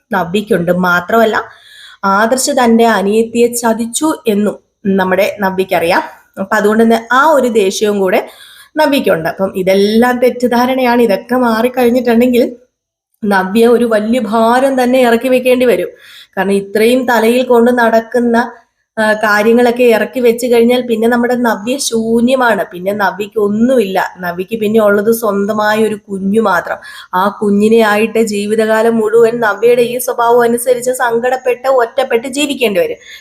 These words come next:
കാരണം ഒരിക്കലും നമ്മുടെ അഭിനെ അംഗീകരിക്കാൻ തയ്യാറാവില്ല. ഒരു കുട്ടി ഉള്ളത് കൊണ്ട് തന്നെ അംഗീകരിക്കാൻ തയ്യാറാവില്ല. അതൊക്കെ അവിടെ നിൽക്കട്ടെ. അങ്ങനെ നമ്മുടെ,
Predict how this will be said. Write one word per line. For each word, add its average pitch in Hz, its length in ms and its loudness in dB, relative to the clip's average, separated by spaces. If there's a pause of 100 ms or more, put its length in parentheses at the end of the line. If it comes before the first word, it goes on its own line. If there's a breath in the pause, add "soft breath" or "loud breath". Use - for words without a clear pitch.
(120)
കാരണം 233 200 2
ഒരിക്കലും 254 440 0
നമ്മുടെ 254 380 0 (380 loud breath)
അഭിനെ 247 380 2
അംഗീകരിക്കാൻ 247 560 0
തയ്യാറാവില്ല. 220 800 0
ഒരു 185 120 -6
കുട്ടി 196 320 -4
ഉള്ളത് 208 260 2
കൊണ്ട് 214 300 0
തന്നെ 214 180 0
അംഗീകരിക്കാൻ 202 600 -2
തയ്യാറാവില്ല. 170 600 -4 (320)
അതൊക്കെ 240 220 0
അവിടെ 175 160 2
നിൽക്കട്ടെ. - 340 -8 (380)
അങ്ങനെ 185 420 -2 (460 loud breath)
നമ്മുടെ, 247 420 2